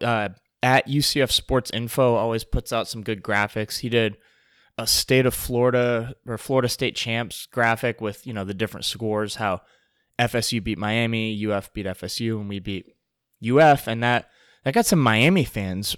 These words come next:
really, really pissed off, which was very interesting coming from a team that's one and ten in their last eleven bowl games and hasn't won a conference championship since two thousand three.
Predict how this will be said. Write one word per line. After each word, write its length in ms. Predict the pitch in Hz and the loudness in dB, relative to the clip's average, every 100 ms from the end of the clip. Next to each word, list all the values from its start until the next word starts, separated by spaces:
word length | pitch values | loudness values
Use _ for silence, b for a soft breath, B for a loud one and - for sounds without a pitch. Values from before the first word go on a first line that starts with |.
| - | -8
really, 360 | 104 117 107 | 0 4 4
really 260 | 104 107 95 | 4 2 2
pissed 380 | - 110 - 110 | 0 -2 -2 -2
off, 260 | 98 113 | 0 0
which 240 | 120 - - | -4 -6 -2
was 240 | 131 117 - | -2 -2 0
very 220 | 160 170 | 4 6
interesting 500 | 139 147 123 - 104 101 | 4 2 -4 -4 -8 -6
coming 240 | 127 117 | -4 -4
from 240 | 110 127 110 | -4 -4 -2
a 120 | 90 _ _ _ _ _ _ - | -4 _ _ _ _ _ _ -4
team 280 | 165 139 127 | 2 2 4
that's 260 | 107 - | 0 -2
one 260 | 104 120 135 | -4 2 4
and 160 | 127 | 2
ten 300 | 110 135 127 | 2 2 2
in 80 | 120 | 0
their 140 | 113 113 | 0 2
last 320 | 113 107 - | 2 2 -6
eleven 400 | - 120 120 107 | -4 0 0 2
bowl 240 | 107 120 | 6 6
games 280 | 107 107 104 | 6 2 0
and 200 | 98 98 | -4 -6
hasn't 360 | - 127 123 107 | 2 4 4 0
won 160 | 117 | -2
a 60 | 101 | -2
conference 460 | - 123 110 107 | -2 -2 -2 -4
championship 640 | - 120 120 107 - 110 - | -2 -2 -2 -4 -4 -6 -6
since 340 | - 101 - - - | -4 -4 -4 -12 -12
two 180 | - 151 | -4 4
thousand 380 | 143 113 101 | 4 4 0
three. 320 | 139 147 120 | -4 -2 -2